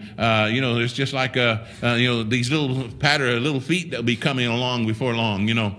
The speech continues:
And, uh, if you're not careful, there'll be more patters of little feet and coming along. That's the way it works, you know. One, you hear one sound, all of a sudden you hear about four or five of them. So, if you're not careful.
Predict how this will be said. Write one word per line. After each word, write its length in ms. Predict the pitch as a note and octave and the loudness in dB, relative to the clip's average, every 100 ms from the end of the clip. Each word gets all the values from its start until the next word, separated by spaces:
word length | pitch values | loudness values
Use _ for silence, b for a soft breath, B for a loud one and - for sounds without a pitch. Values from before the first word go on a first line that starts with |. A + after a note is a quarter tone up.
| B B B | B B B
And, 300 | A2+ A2 A2 | 0 2 2
uh, 220 | A2 G#2 G#2 | 2 2 0
if 100 | A2 | -2
you're 80 | |
not 160 | B2+ B2+ | -4 0
careful, 300 | D#3+ D3+ C3+ | -2 0 -2
there'll 160 | B2+ B2 | -2 0
be 100 | C3+ | 0
more 260 | E3 F#3 | 0 -2
patters 400 | E3 D3 B2 G#2 | 0 0 0 0
of 100 | A#2 | 0
little 180 | A#2 A2 | 0 -2
feet 300 | G#2 B2 A2+ | 0 -2 0
and 200 | G#2+ G2+ | -2 0
coming 280 | C3+ A2+ G#2+ | 0 0 0
along. 300 | G#2+ A2 G2+ B B | 0 -2 -4 B B
That's 180 | B2+ - | 0 0
the 60 | |
way 160 | D3+ D3 | 0 0
it 100 | B2+ | 2
works, 640 | C#3 B2 E2 - - - | 2 2 0 -4 -4 -2
you 140 | F2+ G2+ | 2 2
know. 160 | F2 - - - B B B B B B B _ _ _ _ _ _ _ | 0 -4 -14 -18 B B B B B B B _ _ _ _ _ _ _
One, 300 | A#2+ C#3 C#3+ | -2 0 2
you 160 | C3+ C3 | 2 2
hear 140 | C#3+ | 2
one 320 | C3+ C#3+ D3 | 2 0 0
sound, 380 | C#3 D3 D3 C#3+ | 2 0 0 0
all 100 | C3 | -2
of 20 | |
a 40 | C3+ | 0
sudden 200 | C#3+ C3 | 0 0
you 80 | B2 | 0
hear 120 | C3+ | 0
about 260 | B2 A#2 | -2 -2
four 160 | - B2+ | -2 -2
or 20 | |
five 340 | A2+ B2 A2+ F2+ | -2 -2 -2 -2
of 180 | E2+ E2 | -4 -8
them. 200 | - - - | -16 -20 -14
So, 280 | - F#2 E2 E2 | -6 -4 -4 -6
if 80 | |
you're 80 | G#2+ | -4
not 180 | F#2 - | -4 -2
careful. 360 | A2+ F2+ - | -2 -2 -8